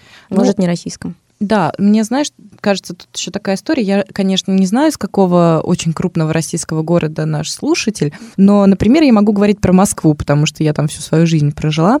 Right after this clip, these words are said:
Speaker 1: и я очень-очень понимаю, насколько некомфортно, плохо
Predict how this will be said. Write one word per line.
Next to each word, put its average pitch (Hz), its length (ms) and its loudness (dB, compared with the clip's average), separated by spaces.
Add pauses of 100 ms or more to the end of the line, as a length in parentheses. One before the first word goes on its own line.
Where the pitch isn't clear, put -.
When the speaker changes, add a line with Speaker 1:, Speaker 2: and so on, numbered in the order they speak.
Speaker 1:
и - 120 0 (360)
я 220 640 4 (580)
очень-очень 160 1400 0
понимаю, 151 760 0 (800)
насколько 165 720 0
некомфортно, 165 1080 0 (460)
плохо 156 640 0